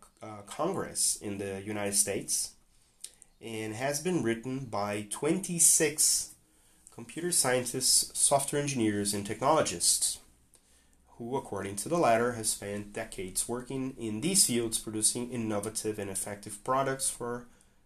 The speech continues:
applications in various fields of database, open source software, cryptography, and financial technology applications. The name of the letter is Letter in Support of Responsible Fintech Policy. And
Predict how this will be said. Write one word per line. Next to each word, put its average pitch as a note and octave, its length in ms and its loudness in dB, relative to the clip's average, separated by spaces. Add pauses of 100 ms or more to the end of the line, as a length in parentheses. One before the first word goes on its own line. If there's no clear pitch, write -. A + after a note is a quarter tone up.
applications G2 640 -10
in G2+ 80 -8
various F2+ 340 0
fields A2+ 300 0
of F#2+ 160 -8
database, C#3+ 580 4
open A#2 220 -2
source G#2 260 0
software, A#2 400 -2
cryptography, F#2+ 680 -10
and F2+ 100 -14
financial F#2 380 -10
technology E2+ 460 -16
applications. - 600 -10 (480)
The G#2+ 100 -8
name F3 300 6
of A#2+ 80 6
the G2 80 2
letter F2 500 -6
is F#2 380 -4
Letter D#3+ 400 6
in D3 180 2
Support G#2+ 540 2 (120)
of G2+ 360 -6
Responsible B2 800 -2
Fintech G2+ 580 -2
Policy. G#2 580 -4 (520)
And G#2 480 -10